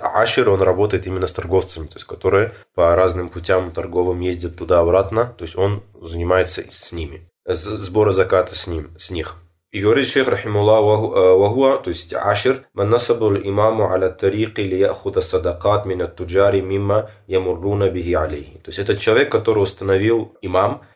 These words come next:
как сборщика садаката с торговцев, которые проходят мимо него. Значит, в чем его функция? А, значит, э, в данном случае мухаккик, шейх, э,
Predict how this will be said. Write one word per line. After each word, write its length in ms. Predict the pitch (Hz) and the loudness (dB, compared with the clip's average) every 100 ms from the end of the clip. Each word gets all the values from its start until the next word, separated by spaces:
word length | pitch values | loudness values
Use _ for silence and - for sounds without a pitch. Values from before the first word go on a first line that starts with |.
| _ | _
как 160 | 98 92 | -6 -6
сборщика 540 | 90 113 113 107 98 | 0 0 0 0 0
садаката 600 | - 92 90 - 110 123 | 0 0 0 2 0 2
с 120 | 101 | -2
торговцев, 680 | - 92 87 107 - 139 - _ | -2 0 2 0 -2 -6 -8 _
которые 300 | - 90 113 | -14 0 0
проходят 380 | 101 92 98 80 | 0 0 0 -2
мимо 220 | 85 80 | -6 -8
него. 300 | 76 71 69 - | -10 -10 -14 -12
Значит, 300 | 80 - - | -12 -12 -18
в 60 | - | -4
чем 160 | 139 | 0
его 200 | 151 131 | 2 2
функция? 580 | 113 139 135 - 131 131 - _ | 2 -2 -2 0 0 0 -10 _
А, 380 | - 90 87 87 | -2 0 2 0
значит, 560 | 87 90 - 92 - _ | 0 -2 -2 -8 -8 _
э, 240 | 95 87 82 | 2 2 0
в 180 | - | -6
данном 240 | - 101 98 | -2 0 0
случае 800 | - 101 - 95 90 82 76 - | -4 -8 -2 2 2 2 0 -4
мухаккик, 720 | 78 80 120 117 113 - - - | -14 -4 -4 0 -2 -4 -16 -20
шейх, 640 | - 95 92 87 85 - | -8 -2 0 0 -4 -8
э, 400 | 85 82 80 78 | -4 -2 -2 -4